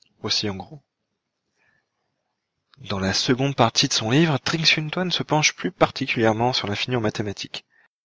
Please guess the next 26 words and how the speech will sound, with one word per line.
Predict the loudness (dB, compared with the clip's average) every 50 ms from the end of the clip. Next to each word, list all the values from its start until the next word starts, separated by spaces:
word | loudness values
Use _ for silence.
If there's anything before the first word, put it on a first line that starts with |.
| _ _ _ _ _ _ _ _ _ _ _ _ _ -8
Et | -8 -6
comme | 0 2 2 4 4 4
il | 4 4
est | 4
impossible | 2 2 2 2 2 2 2 0 0
de | -6
ne | 0
pas | 4 6
l'aborder | 6 6 6 6 4 4 4 2
sans | 0 0 -4 -4
parler | -4 -2 0 0 0 0 -2 -2
de | -4 -6 -8 -8 -8 -6
Georg | -4 -4 -4 -4
Cantor, | -6 -8 -6 -4 -2 0 2 0 0 -2 -8 _ _ _ _ _ _ _ -10 -4
l'auteur | -4 -2 2 2 2 2
nous | 2 2
raconte | 2 2 2 0 -8 -6 -2 -2
la | 0
manière | 0 0 0 0 0 0 -2
dont | -2 -4
il | -4 -2 -2
a | -2
travaillé | -2 0 2 2 2 2
sur | 2 0
le | -2 -4
sujet, | -6 -6 -6 -6 -6 -6 -6